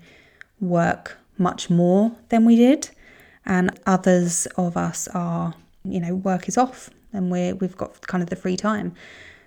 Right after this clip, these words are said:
So firstly, I think it was not about judging, um, kind of for ourselves where we are, how we're dealing with things.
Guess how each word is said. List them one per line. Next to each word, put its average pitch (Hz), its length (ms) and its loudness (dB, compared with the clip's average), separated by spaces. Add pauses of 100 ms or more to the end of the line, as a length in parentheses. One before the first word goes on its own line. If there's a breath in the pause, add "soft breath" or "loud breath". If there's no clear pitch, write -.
(120)
So 247 680 2 (220)
firstly, 240 420 2
I 269 60 4
think 214 240 2
it 202 60 0
was 185 100 0
not 185 180 2
about - 280 -2
judging, 170 880 -2
um, 180 280 -4
kind 180 160 -8
of 170 80 -4
for 175 180 -8
ourselves 175 520 -4
where 175 300 -2
we 175 100 2
are, 175 220 -2
how 175 240 -4
we're 180 140 -2
dealing 180 360 -2
with 185 140 -4
things. - 420 -6